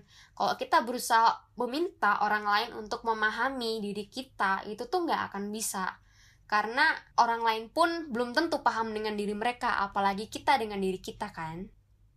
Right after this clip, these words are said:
Yang ketiga, yaitu libatkan respon kita dengan logika dan berpikir kritis. Bagaimana caranya? Karena dalam filsafat Stoa,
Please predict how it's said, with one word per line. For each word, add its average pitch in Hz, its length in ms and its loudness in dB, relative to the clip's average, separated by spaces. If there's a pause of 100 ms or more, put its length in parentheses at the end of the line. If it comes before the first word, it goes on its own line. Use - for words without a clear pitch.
(1000)
Yang 311 240 0
ketiga, 294 480 -2 (560)
yaitu 208 320 -2 (240)
libatkan 262 480 0
respon 294 480 0
kita 185 560 -2 (400)
dengan 277 320 0
logika 220 640 0
dan 302 160 -2
berpikir 233 480 -8
kritis. - 800 -2
Bagaimana 269 480 2
caranya? 190 640 -2 (480)
Karena 302 320 4
dalam 269 160 2
filsafat 233 480 0
Stoa, 226 560 2